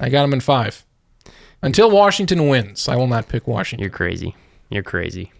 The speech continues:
Speaker 1: Uh, that bullpen, not, uh, if, if you're gonna put in Mister Kinsler in a big spot, nah, I don't like
Speaker 2: I'm
Speaker 1: that.
Speaker 2: totally fine with this
Speaker 1: I don't
Speaker 2: bullpen.
Speaker 1: like that.
Speaker 2: I think they have some good arms.
Speaker 1: Kinsler's not one of them.
Speaker 2: <laughs> He's fine.
Speaker 1: And they're
Speaker 2: He's
Speaker 1: gonna put him out there.
Speaker 2: he's been fine.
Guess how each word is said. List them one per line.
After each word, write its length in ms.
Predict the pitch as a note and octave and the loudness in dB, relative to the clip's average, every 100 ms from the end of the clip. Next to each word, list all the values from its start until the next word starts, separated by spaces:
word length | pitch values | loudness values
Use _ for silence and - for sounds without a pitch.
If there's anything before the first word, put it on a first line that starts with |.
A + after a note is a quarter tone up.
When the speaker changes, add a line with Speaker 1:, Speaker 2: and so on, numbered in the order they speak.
| _ _ | _ _
Speaker 1:
Uh, 160 | C#3 D3 | 2 4
that 180 | G3 | 4
bullpen, 460 | E3 F#3 F3+ B2+ G2+ - | 4 4 6 4 2 0
not, 420 | B2+ D#3+ G3+ - | 4 6 4 2
uh, 240 | D#3 C#3+ C#3+ | 2 2 2
if, 200 | C3+ D3 | 2 0
if 180 | C3+ | 0
you're 140 | D#3 G3 | 0 2
gonna 180 | G#3+ G3 | 2 2
put 340 | - G#3 G#3 | 4 4 4
in 280 | F#3+ G3+ F#3+ | 2 2 2
Mister 280 | F3+ - D3 | 0 0 -2
Kinsler 560 | - G3 G3 G3 G3+ | 0 0 0 2 2
in 60 | F#3+ | 2
a 60 | |
big 180 | F3 F3+ | 2 0
spot, 480 | - F3 E3+ E3 - | 0 4 4 2 -2
nah, 140 | C3+ C#3+ | 2 4
I 80 | |
don't 140 | C3+ B2+ | 4 4
like 160 | C#3+ | 6
Speaker 2:
I'm 60 | A3 | 6
Speaker 1:
that. 60 | G3 | 8
Speaker 2:
totally 400 | C#3 C#3+ C#3 A#2 | 10 10 8 4
fine 260 | - F#2 F#2 | 0 -4 -4
with 120 | F#2+ | -2
this 100 | B2+ | 2
Speaker 1:
I 160 | D#3 | 6
don't 160 | D#3+ D#3 | 6 6
Speaker 2:
bullpen. 20 | |
Speaker 1:
like 160 | D3+ C#3 | 4 6
that. 300 | C#3+ C3 - - | 4 2 0 -2
Speaker 2:
I 120 | C3+ | 2
think 180 | F3 G3+ | 4 6
they 120 | F3+ | 6
have 140 | F3+ D#3 | 6 6
some 140 | E3 | 4
good 200 | A#2+ C#3+ | 4 4
arms. 640 | D#3 F#3 D#3 G#2 - - - _ | 4 4 2 -2 -8 -16 -20 _
Speaker 1:
Kinsler's 460 | G#3 B3+ A3 G#3 | 2 4 6 4
not 320 | E3+ F#3+ F#3+ D3+ | 4 4 4 4
one 200 | D#3+ D3+ | 4 4
of 100 | B2 | 4
them. 180 | A#2 G2 - - - | 0 -2 -14 -6 0
Speaker 2:
<laughs> 440 | C3 - G3+ - | 2 8 8 8
He's 240 | F#3+ A3 - | 6 6 0
fine. 420 | - A2 B2+ A#2+ | 2 4 4 4
Speaker 1:
And 100 | A#2+ | 6
they're 100 | A#3 | 6
Speaker 2:
He's 100 | G#3+ | 6
Speaker 1:
gonna 160 | A3+ | 4
put 180 | D#3+ G#3 | 4 4
him 140 | G3+ F#3+ | 6 6
out 180 | G#3+ | 4
there. 240 | - B2+ - | 2 -2 2
Speaker 2:
he's 200 | G#3 B3+ | 4 6
been 180 | C#4 C4 | 6 6
fine. 600 | - A#2 D#3+ D3 G#2+ | 6 4 6 6 4